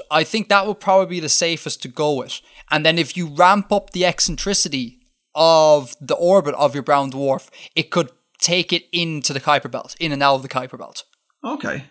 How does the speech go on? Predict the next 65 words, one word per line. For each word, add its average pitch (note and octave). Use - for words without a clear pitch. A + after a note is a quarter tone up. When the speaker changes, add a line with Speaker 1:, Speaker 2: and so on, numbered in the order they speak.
Speaker 1:
Uh, C#3
I E3
don't A3+
think B3
you A3
could G3+
have F#3
it, F3
like, D#3
on E3
a D3+
circular E3
orbit D3+
sitting D3+
in D3
the C#3+
middle C#3+
of A#2+
the C#3
Kuiper C#3
Belt. -
Speaker 2:
And D3
that D3
would D3+
probably, C3+
like, -
clean A#2+
up A2+
the A#2+
Kuiper G#2+
Belt G2+
a F#2+
lot. G2+
Like, F2
it D#2+
would F#2
probably G2
draw G2
up F#2
a G2+
lot E2
of E2+
the F2
stuff F2+
out F2+
there. C2
Speaker 1:
Exactly, F3+
or F#3
just -
send D#3+
a D3
ton F3
of -
comets D#3
into C#3
the C#3+
inner, C#3+
inner D3+
solar C#3+
system, A#2+
which A#3
might C4+
be G3
Speaker 2:
Yeah. D#3+
Speaker 1:
a, -